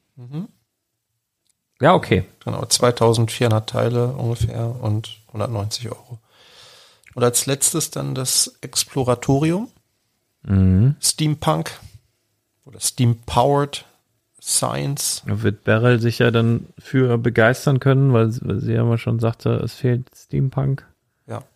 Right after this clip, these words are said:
Speaker 2: bei Lego. Ähm, ja, ich bin jetzt nicht der riesigste Steampunk-Fan.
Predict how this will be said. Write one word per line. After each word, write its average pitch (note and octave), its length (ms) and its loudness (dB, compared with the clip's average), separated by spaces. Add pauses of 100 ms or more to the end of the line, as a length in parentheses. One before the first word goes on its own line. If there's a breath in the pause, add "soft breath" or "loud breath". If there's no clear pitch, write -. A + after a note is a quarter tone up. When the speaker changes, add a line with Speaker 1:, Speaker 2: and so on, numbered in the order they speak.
(160)
Speaker 2:
bei A2+ 180 0
Lego. C3+ 640 2 (2250)
Ähm, B2+ 640 6 (2000 loud breath)
ja, D2 80 -10
ich - 80 -10
bin G#2 100 -2
jetzt - 140 -6
nicht G2 140 -2
der F#2+ 140 -4
riesigste A2 600 0
Steampunk-Fan. A2 920 2